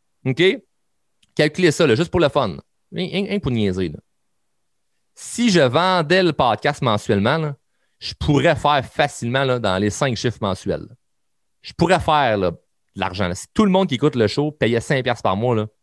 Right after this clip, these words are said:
je pourrais faire dans les cinq chiffres mensuels avec ça. Mais de un, j'ai pas besoin de ça. Et de deux, c'est pas le modèle d'affaires que je veux utiliser. Je fonctionne d'une façon différente.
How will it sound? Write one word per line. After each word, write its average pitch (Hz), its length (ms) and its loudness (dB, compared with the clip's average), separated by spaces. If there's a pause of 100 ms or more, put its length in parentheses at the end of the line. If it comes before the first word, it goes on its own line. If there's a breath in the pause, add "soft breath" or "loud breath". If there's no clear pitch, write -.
(560)
je - 140 -16
pourrais 123 280 2
faire 120 300 0
dans 95 100 -2
les 92 80 -2
cinq 117 280 -2
chiffres - 240 -6
mensuels 90 400 -6
avec 110 160 -2
ça. - 100 -18 (1040 soft breath)
Mais 233 200 4
de 185 160 4
un, 185 180 4
j'ai 127 160 2
pas 143 240 4
besoin 107 540 2
de 101 80 4
ça. 139 260 2
Et 135 100 2
de 123 120 2
deux, 127 260 4
c'est 104 140 -4
pas 120 100 0
le 110 80 2
modèle 107 300 2
d'affaires 104 320 0
que 101 100 -2
je 92 80 0
veux 101 80 0
utiliser. 98 500 -2 (320)
Je 113 140 0
fonctionne 131 400 0
d'une 110 140 0
façon 104 360 0
différente. 87 520 -6